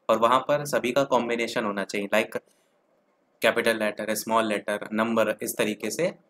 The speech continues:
मिक्स करके आपको यहाँ पर एक पासवर्ड बनाना पड़ेगा। उसके बाद आप सबमिट कर देंगे तो इस तरीके से आपकी एक प्रोफाइल खुल जाएगी, जो आप यहाँ पर देख पा रहे हैं, कैंडिडेट डैशबोर्ड, इंटर्नशिप अप्लाइड, other received, other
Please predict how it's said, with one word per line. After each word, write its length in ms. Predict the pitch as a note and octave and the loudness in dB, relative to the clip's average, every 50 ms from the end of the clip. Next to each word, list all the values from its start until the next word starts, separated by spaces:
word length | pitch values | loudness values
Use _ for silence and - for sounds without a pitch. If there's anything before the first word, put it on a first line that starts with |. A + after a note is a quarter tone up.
| _ _ _ - | _ _ _ -6
मिक्स 280 | A2+ A#2 A#2 - - - | -6 -4 -4 -6 -8 -4
करके 340 | - A2 G#2+ G#2 - A#2+ A2+ | -4 -2 -2 -2 -2 0 0
आपको 320 | G#2 G#2+ - - - A2 G#2+ | 0 0 -2 -4 -6 -6 -4
यहाँ 200 | G2+ G2+ G2 - | -4 -4 -4 -2
पर 120 | - C#3 D3+ | -2 -2 -2
एक 120 | - - _ | -4 -4 _
पासवर्ड 420 | - G#2 G#2 G2+ - - A2 A#2 - - - | 0 0 0 0 -2 -4 -4 -4 -6 -6 -4
बनाना 300 | - G#2 G#2 G2 F#2+ F2+ | -2 0 0 -2 -4 -4
पड़ेगा। 380 | - - F2+ F2+ F2 F2+ F2 - _ _ - _ _ _ _ _ _ _ _ _ _ _ - | -6 -6 -8 -6 -6 -8 -10 -10 _ _ -20 _ _ _ _ _ _ _ _ _ _ _ -6
उसके 220 | B2 - - E3+ | -2 2 4 6
बाद 280 | D#3+ D#3+ D#3+ D#3+ - - _ _ _ _ _ _ _ _ _ _ _ _ - _ _ _ _ - _ _ _ _ - _ | 6 6 4 2 -2 -8 _ _ _ _ _ _ _ _ _ _ _ _ -20 _ _ _ _ -20 _ _ _ _ -2 _
आप 160 | A2 A2+ A2+ - | 6 6 6 6
सबमिट 320 | - A#2 G#2+ B2 C3+ - | 2 0 2 0 0 2
कर 160 | - B2+ B2+ | 2 2 2
देंगे 240 | B2+ C3 C#3 D3 D3 | 2 -2 -6 -6 -4
तो 180 | D3 C#3+ B2+ - | -4 -6 -4 -4
इस 160 | C3+ B2+ - - | -6 -6 -4 -4
तरीके 300 | A2+ A2+ A2 - A#2 A2 | -6 -6 -6 -8 -8 -6
से 120 | A2+ B2+ | -4 -2
आपकी 280 | B2 A#2 - - C3+ C#3+ | -2 -2 -4 -4 -6 -6
एक 140 | D3 C#3 | -6 -2
प्रोफाइल 380 | - A#2+ A2+ A#2 A#2 A#2 A#2 A2 | -2 -2 4 6 6 6 6 2
खुल 160 | A2 - G2+ F#2 | -2 -4 -4 -4
जाएगी, 300 | G2 F#2+ F#2 F#2 G2 F#2+ | -4 -4 -4 -6 -8 -8
जो 160 | - A#2 A#2+ | -4 -2 0
आप 200 | A#2+ A#2 A2 - | 0 0 0 -2
यहाँ 140 | G#2+ G2+ G2+ | -6 -8 -6
पर 160 | - A2+ A2+ | -6 -8 -6
देख 200 | A2 G#2+ G#2 - - | -6 -6 -8 -4 -4
पा 80 | G#2+ G#2 | -4 -4
रहे 60 | G#2 | -4
हैं, 80 | - - | -4 -4
कैंडिडेट 360 | A2+ G#2 G#2 G#2+ G2+ G2+ G2 - | -6 -6 -4 -6 -8 -10 -6 -4
डैशबोर्ड, 500 | G2+ G2 F#2+ - - A#2 C#3 D3+ D3 D3 C#3+ - - _ _ _ _ _ _ _ _ _ _ | -4 -4 -4 -6 -4 -2 -2 -2 -2 -6 -10 -14 -20 _ _ _ _ _ _ _ _ _ _
इंटर्नशिप 540 | A#2+ A2 A2 A#2 A2+ G#2+ G#2+ - A#2+ G#2+ G#2+ | -8 -4 0 0 0 0 -2 -6 -4 -4 -4
अप्लाइड, 440 | G#2 - - G#2+ G#2+ A#2+ C3 - - | -6 0 2 2 2 4 2 0 -2
other 240 | A2+ G#2 G#2+ A#2 A#2+ - - A#2 | -2 0 2 2 0 0 -2 -6
received, 520 | G#2+ G#2 A2 G#2+ G#2+ - A2+ B2 A#2+ - | -6 -6 -6 -6 -4 -4 -4 -4 -4 -2
other 240 | - G2+ G2 A2+ A2+ | -4 -2 -2 -2 -2